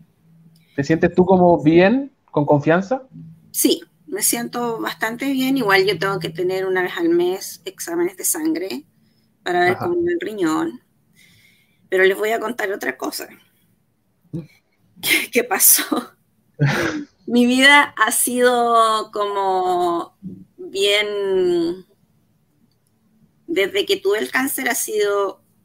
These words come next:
Speaker 2: una vida bien diferente
Speaker 1: Ujú.
Speaker 2: en cuanto a, y no lo digo en términos negativos, porque no quiero que me malentiendan. Eh,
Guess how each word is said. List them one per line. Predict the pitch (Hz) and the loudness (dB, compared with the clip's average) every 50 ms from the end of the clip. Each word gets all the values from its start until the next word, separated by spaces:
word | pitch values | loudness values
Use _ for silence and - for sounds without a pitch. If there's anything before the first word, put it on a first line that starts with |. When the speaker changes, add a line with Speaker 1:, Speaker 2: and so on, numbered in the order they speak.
| _ _ _ | _ _ _
Speaker 2:
una | 180 196 190 185 185 | -6 -2 -2 0 0
vida | 180 180 185 190 190 185 180 | 0 0 0 0 0 -2 -2
bien | 175 185 180 180 185 185 185 180 180 175 | -2 -2 0 0 0 0 0 0 0 0
diferente | - - - 185 180 175 175 - - - - - - _ _ _ _ _ _ - - _ _ _ _ _ _ _ _ | -2 -4 -6 -4 -2 -2 -4 -6 -8 -14 -16 -16 -18 _ _ _ _ _ _ -20 -20 _ _ _ _ _ _ _ _
Speaker 1:
Ujú. | - - | -8 -6
Speaker 2:
en | 359 359 349 - | -4 -4 -4 -4
cuanto | - - 359 349 - 175 330 - 359 339 | -4 -2 0 0 0 0 -2 -2 -2 -2
a, | 330 320 320 160 160 160 - - - _ _ - | 0 0 0 -2 -4 -6 -10 -14 -20 _ _ 0
y | 185 190 202 - - - 202 202 | 2 2 2 0 -2 -2 0 2
no | 202 202 | 2 2
lo | 202 202 | 4 4
digo | 196 196 190 190 - 202 196 196 | 4 4 4 2 2 0 0 0
en | 196 - 202 190 185 | 0 0 -2 -4 -2
términos | - 190 185 190 190 185 190 185 196 | 0 0 0 2 0 0 0 -2 -2
negativos, | 180 170 160 156 151 - - 180 151 - - - - - - _ _ | 0 0 2 0 -2 -2 -2 -2 -2 -2 -4 -10 -16 -16 -18 _ _
porque | - - - - - 156 160 | -16 -16 -14 -12 -8 -6 -2
no | 160 160 165 | -2 -2 -2
quiero | - 170 175 | -2 -4 -4
que | 165 175 | -2 0
me | 165 160 | 0 2
malentiendan. | 156 160 160 160 156 165 170 - - 156 147 - 90 90 87 87 180 - _ _ _ _ _ _ _ _ _ _ _ _ _ _ _ _ _ | 2 0 0 -2 -4 -6 -8 -6 -6 -6 -6 -6 -8 -12 -14 -16 -18 -20 _ _ _ _ _ _ _ _ _ _ _ _ _ _ _ _ _
Eh, | - 175 165 165 165 160 160 156 160 160 160 160 160 165 | -2 0 2 2 2 2 2 0 0 0 -2 -2 -4 -6